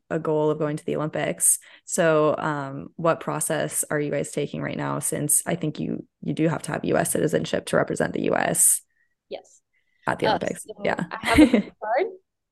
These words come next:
Speaker 2: and I, I still live in the States. Like, right now I'm in Michigan. Um, and I commute to the rink every day 'cause I have to keep, I have to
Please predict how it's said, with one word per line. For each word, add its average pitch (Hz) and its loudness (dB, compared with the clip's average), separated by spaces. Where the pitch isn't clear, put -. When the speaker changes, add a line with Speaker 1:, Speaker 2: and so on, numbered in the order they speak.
Speaker 2:
and 214 0
I, 208 2
I 233 6
still 254 6
live 262 8
in 262 4
the 226 -2
States. 196 -4
Like, 202 -2
right 208 2
now 208 0
I'm 208 0
in 202 -2
Michigan. 214 -4
Um, 202 0
and 208 -2
I 190 2
commute 208 -2
to 190 -10
the 190 4
rink 185 -4
every 180 -2
day 190 -4
'cause 196 -8
I 190 2
have 185 -4
to - -18
keep, 190 -10
I 208 -2
have 208 4
to 226 2